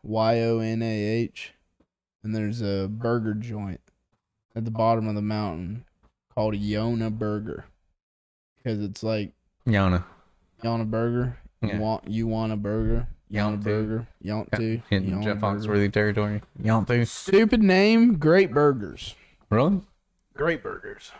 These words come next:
Speaker 1: Actually, like, some of the best burgers I've had. Pretty good. As far as I remember, I don't know. I haven't been back in, like, <laughs> I don't know,
Speaker 2: I,
Speaker 1: fifteen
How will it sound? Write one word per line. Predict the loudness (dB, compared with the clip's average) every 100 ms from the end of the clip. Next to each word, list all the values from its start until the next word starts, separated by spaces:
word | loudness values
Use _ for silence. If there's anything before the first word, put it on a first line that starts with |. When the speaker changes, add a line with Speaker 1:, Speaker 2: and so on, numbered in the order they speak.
| _ _ _ _
Speaker 1:
Actually, | -10 -8 -8 -8 -6
like, | -4 -4 -6
some | -4 -4
of |
the | -4
best | -2 -4 -4 -6
burgers | -4 -4 -6
I've | -6 -6
had. | -4 -4 -6 -14 _ _ _ _ _ _ _ _ _ _ _ _ _ _ _ _
Pretty | -8 -6
good. | -2 -2
As | -2 -2
far | 2 4
as | 4
I | 2
remember, | 0 -2 -2 -2
I | -2
don't | -2
know. | -4
I |
haven't | -4 -4
been | -4 -4
back | -2 -2 -6 _ _ _ -20 _ _ _ _ _ _ -10 -8 -10 _ _ -10
in, | -6 -6
like, | -6 -8 -2
<laughs> | -2 -2 -8 -16 _ _ _ -12 -8
I | -6
don't | -4 -4 -6
know, | -4
Speaker 2:
I, | -2
Speaker 1:
fifteen | 2 2 2